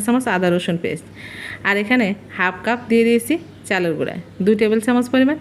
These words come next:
সয়াবিন তেল। এবার এটাকে সুন্দর করে মিশিয়ে নেব। সুন্দর করে সব কিছু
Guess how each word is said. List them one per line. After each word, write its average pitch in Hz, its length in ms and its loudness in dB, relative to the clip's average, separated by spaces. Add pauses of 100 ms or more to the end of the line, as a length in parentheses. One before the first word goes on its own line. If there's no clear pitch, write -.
(200)
সয়াবিন 156 400 0
তেল। - 140 -6 (500)
এবার 220 240 4
এটাকে 220 220 0 (160)
সুন্দর 233 360 6 (100)
করে 277 140 2 (320)
মিশিয়ে 196 360 2
নেব। 127 120 -4 (600)
সুন্দর 240 300 6
করে 254 120 4 (100)
সব 208 140 0 (100)
কিছু 226 180 2